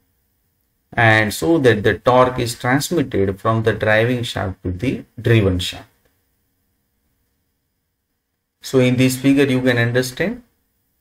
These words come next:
when the driving shaft reaches at a particular speed,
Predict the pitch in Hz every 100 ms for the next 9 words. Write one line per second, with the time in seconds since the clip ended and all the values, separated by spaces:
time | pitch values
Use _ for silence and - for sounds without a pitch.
0 | _ - 123 117 113 127 127 120 113 117
1 | 123 131 127 131 117 127 127 - - _
2 | _ _ _ _ 117 123 127 143 135 123
3 | 120 117 117 127 127 120 113 - - 170
4 | 104 98 113